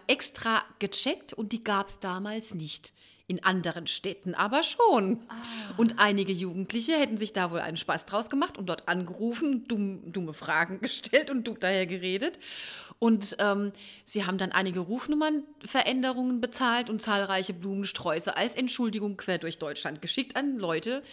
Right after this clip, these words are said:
Speaker 1: die die Telefonnummer zweiunddreißig sechzehn acht hatten.
Speaker 2: Oh, aber wenn ich so einen Hit hätte, würde ich das auch machen. Du hast ja genug
Speaker 1: Ja.
Speaker 2: Geld, um das
Speaker 1: Ich
Speaker 2: zu tun.
Speaker 1: glaub auch. Ich glaub, die werden ihr ganzes Leben lang eigentlich nicht mehr arbeiten müssen, theoretisch.
Speaker 2: Wahrscheinlich nicht, nee.
Speaker 1: Weil dieses Lied, äh,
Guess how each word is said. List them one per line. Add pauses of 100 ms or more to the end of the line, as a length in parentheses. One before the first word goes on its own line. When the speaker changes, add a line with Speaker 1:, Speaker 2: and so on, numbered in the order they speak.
(240)
Speaker 1:
die
die
Telefonnummer
zweiunddreißig
sechzehn
acht
hatten.
Speaker 2:
Oh,
aber
wenn
ich
so
einen
Hit
hätte,
würde
ich
das
auch
machen. (280)
Du
hast
ja
genug
Speaker 1:
Ja. (240)
Speaker 2:
Geld,
um
das
Speaker 1:
Ich
Speaker 2:
zu
tun.
Speaker 1:
glaub
auch.
Ich
glaub,
die
werden
ihr
ganzes
Leben
lang
eigentlich
nicht
mehr
arbeiten
müssen,
theoretisch.
Speaker 2:
Wahrscheinlich
nicht,
nee.
Speaker 1:
Weil
dieses
Lied,
äh,